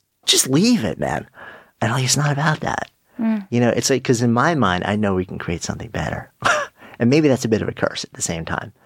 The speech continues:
Speaker 1: You know, it's, it's like, there's a constant yearning, there's a constant discontent. But I don't think it's a curse if that's bundled with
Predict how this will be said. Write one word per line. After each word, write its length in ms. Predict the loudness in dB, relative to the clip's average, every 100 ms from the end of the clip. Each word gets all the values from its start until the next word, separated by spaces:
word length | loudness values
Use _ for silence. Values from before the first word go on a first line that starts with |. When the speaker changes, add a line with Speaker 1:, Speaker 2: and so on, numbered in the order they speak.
| -20 -20 _
Speaker 1:
You 100 | 0
know, 240 | 2 4 2
it's, 320 | 0 -4 -6 -8
it's 320 | -8 -8 -8
like, 300 | -2 -2 0
there's 200 | -2 0
a 160 | -2 -4 -6
constant 540 | -2 -2 -2 -4 -2
yearning, 340 | -2 -2 -2 -4
there's 160 | -6
a 40 | -4
constant 480 | -2 0 -2 -6
discontent. 680 | -4 -4 -6 -6 -2 -2 -4 -12 -16 -16 -4
But 100 | 0 2
I 60 |
don't 340 | 2 2 2 2
think 220 | 0 0
it's 140 | -2
a 60 | -4
curse 480 | -4 -4 -2 -4 -4
if 140 | -4 -2
that's 240 | -4 -6 -10
bundled 680 | 0 2 2 0 -4 -4
with 220 | -2 -2